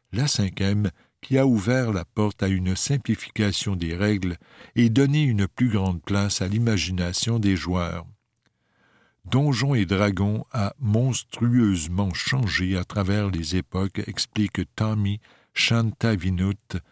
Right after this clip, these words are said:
copropriétaire de deux pubs ludiques Randolph. Beaucoup de détails ont changé en matière d'expérience de jeu, mais la façon des gens d'y jouer a aussi beaucoup évolué. Avant, c'était très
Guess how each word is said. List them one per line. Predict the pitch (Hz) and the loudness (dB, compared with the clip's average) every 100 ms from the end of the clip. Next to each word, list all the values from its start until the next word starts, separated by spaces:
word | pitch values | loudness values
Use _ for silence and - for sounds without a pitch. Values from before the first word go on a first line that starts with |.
| _ _ | _ _
copropriétaire | 117 127 104 104 98 98 92 - 98 98 | -2 0 0 -2 0 0 0 0 0 0
de | 82 92 | 0 -2
deux | 78 110 101 | 2 2 2
pubs | - 101 95 90 | 0 0 2 0
ludiques | 85 95 104 78 92 87 - 120 | 0 2 0 0 -2 -2 -8 -6
Randolph. | 98 101 92 82 85 82 - 92 - _ _ _ _ _ _ _ _ _ _ _ 95 | 0 0 0 -4 -6 -8 -10 -14 -16 _ _ _ _ _ _ _ _ _ _ _ -4
Beaucoup | 123 156 - 117 | -2 -2 -2 -2
de | 90 82 | 0 0
détails | 104 104 110 113 98 | 0 2 0 0 0
ont | 90 | 0
changé | - 104 92 104 113 | 0 0 0 0 0
en | 82 | 0
matière | 92 92 - 113 | -4 -4 0 0
d'expérience | 98 104 - 101 95 104 120 87 | 0 -4 -4 -2 0 0 0 -2
de | 92 | -2
jeu, | 90 80 95 98 - | 0 0 0 -2 0
mais | 107 110 | 2 2
la | 104 | 0
façon | - 113 160 143 | -2 -4 -2 0
des | 98 90 | 2 2
gens | 82 117 | 0 0
d'y | 117 76 82 | -2 -2 -8
jouer | 69 87 117 - - | -6 -2 -2 -2 -4
a | 95 | 0
aussi | 123 165 - 135 | 0 2 0 0
beaucoup | 82 143 147 101 - | 0 -2 -2 -8 -2
évolué. | 92 82 87 85 92 95 _ _ _ _ _ _ _ _ | -2 0 -2 -2 -4 -8 _ _ _ _ _ _ _ _
Avant, | 113 101 127 156 | -2 0 0 0
c'était | - 104 - 98 | -2 -4 -2 -2
très | - - 101 | -2 -2 -2